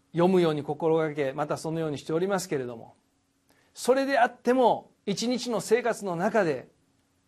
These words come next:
御言葉を忘れてしまう、その恵みから離れて自分の思いで行動してしまうということが多々ございます。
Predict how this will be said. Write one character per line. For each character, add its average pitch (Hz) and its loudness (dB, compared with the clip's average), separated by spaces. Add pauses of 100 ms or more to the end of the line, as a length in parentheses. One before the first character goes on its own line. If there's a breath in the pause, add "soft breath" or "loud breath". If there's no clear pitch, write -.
御 175 0
言 196 4
葉 185 6
を 202 2 (140)
忘 151 -4
れ 170 2
て 165 -2
し 160 -10
ま 151 -6
う、 117 -16 (460)
そ - -4
の 180 0
恵 196 2
み 208 0
か 202 0
ら 226 2 (480)
離 214 2
れ 214 8
て 147 -4 (400)
自 131 -6
分 247 0
の 247 6
思 285 2
い 220 0
で 147 2 (160)
行 180 -2
動 185 -2
し 180 -8
て 185 -8
し 185 -10
ま 190 0
う 131 -12 (140)
と 165 -4
い - 0
う 175 -4
こ 175 -6
と 151 -6
が 175 0 (340)
多 - -8
々 139 4 (240)
ご 139 -8
ざ 143 -6
い 143 -6
ま 120 -8
す。 - -16